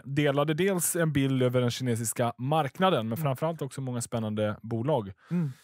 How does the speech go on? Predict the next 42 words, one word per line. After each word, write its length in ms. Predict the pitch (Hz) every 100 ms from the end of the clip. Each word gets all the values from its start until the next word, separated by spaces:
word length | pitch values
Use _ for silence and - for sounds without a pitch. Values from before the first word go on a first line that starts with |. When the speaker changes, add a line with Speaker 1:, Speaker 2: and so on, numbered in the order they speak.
| _ -
Speaker 1:
som 260 | - 143
jag 580 | 127 120 180 190 160 -
tror 240 | - 151 131
vi 100 | 123
kommer 320 | 135 131 123
få 140 | 127
se 300 | - 117 110 - 101 110 110
väldigt 340 | 139 120 107 101
mycket 280 | 104 110
mer 200 | 131 143
av 140 | 113 95
här. 140 | 90
Speaker 2:
Mm, 120 | 120 127 -
mm. 200 | 101 98
Speaker 1:
Eh, 80 | 82
både 300 | 135 135 170
ur 40 |
ett 80 | 165
investeringsperspektiv 1040 | 165 180 165 165 156 - 143 151 - 151 143
men 100 | 135
också 200 | - 123
ur 60 |
ett 120 | 110
konsumentperspektiv. 920 | - 117 104 113 92 95 - 101 131 - -
Speaker 2:
Mm. 200 | 139 131 - - -
Och 340 | - 185 165
jag 120 | 151
skulle 180 | 143 156
bara 240 | 147 139 135
tillägga 580 | 170 139 135 135 127
att 120 | 127 -
som 320 | 139 190 185
investerare 520 | 156 160 151 127 143
så 140 | -
måste 300 | 143 135 -
man 180 | 147 127
försöka 220 | 139 135
man 120 | 135 131
hitta 400 | 151 - 160 143
de 120 | 135
här, 180 | 127 123
eh, 160 | 120